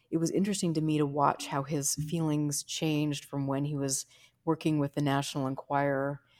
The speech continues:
you know, and, and doing things to then he is attracted to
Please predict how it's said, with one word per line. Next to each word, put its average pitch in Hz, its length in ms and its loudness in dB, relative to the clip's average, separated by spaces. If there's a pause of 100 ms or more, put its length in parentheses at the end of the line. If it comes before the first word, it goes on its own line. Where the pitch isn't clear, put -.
(280)
you 151 100 -2
know, 143 140 0
and, 143 160 -2
and 147 280 -2 (320)
doing 160 320 2
things 151 460 0
to 151 160 -4
then 143 180 2
he 151 200 -2
is 131 280 0
attracted 143 600 -2 (100)
to - 80 -8